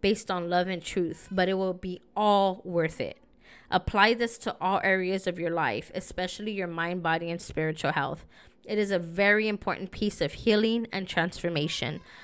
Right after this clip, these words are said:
I hope this journal blessed you and got you thinking a bit. Pray and seek God's wisdom in this journey.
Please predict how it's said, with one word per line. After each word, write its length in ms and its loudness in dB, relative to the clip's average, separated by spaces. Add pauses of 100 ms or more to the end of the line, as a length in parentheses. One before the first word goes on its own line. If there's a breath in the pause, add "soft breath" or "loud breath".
(100)
I 80 6
hope 180 2
this 220 -2
journal 280 2
blessed 460 2
you 140 0
and 120 -4
got 220 -2
you 80 -4
thinking 420 -2
a 60 0
bit. 380 0
Pray 260 0
and 120 -6
seek 260 -10
God's 300 0
wisdom 500 0
in 120 -6
this 200 -4
journey. 480 0